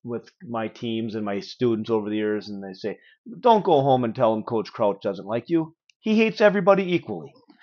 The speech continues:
You know, coaches are out there trying to do the best they can. Um, nobody's intentionally trying to screw up players, coaches, officials,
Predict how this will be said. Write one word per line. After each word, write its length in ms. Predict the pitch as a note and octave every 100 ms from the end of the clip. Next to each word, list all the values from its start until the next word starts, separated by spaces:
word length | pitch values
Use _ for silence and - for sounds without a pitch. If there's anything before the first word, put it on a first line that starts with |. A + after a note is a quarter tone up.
| _ -
You 100 | B2+
know, 280 | D3 D3+
coaches 460 | D3 G3 G#3+ G#3+ F3
are 140 | D#3+
out 220 | C3+ C3+ C#3
there 340 | C3+ C3+ B2+ _ _ _
trying 260 | - D3+ D3+
to 60 |
do 140 | C3 C3+
the 80 | A#2
best 280 | B2+ B2
they 120 | C#3 B2
can. 480 | - A#2 A2+ A2+ G#2+ _ _ _ _ _ _ _
Um, 280 | A#2 A2+ A2+ - _ -
nobody's 420 | C#3 E3+ E3 C#3+
intentionally 480 | C#3+ D3 C3+ C3 C3
trying 240 | - B2
to 80 | A#2
screw 320 | - - A#2+
up 180 | A2+ -
players, 380 | - B2 A#2+ A2+
coaches, 720 | - A#2+ A2+ - A2+ G#2+ - -
officials, 640 | B2 A#2 G#2+ A2 G2+ -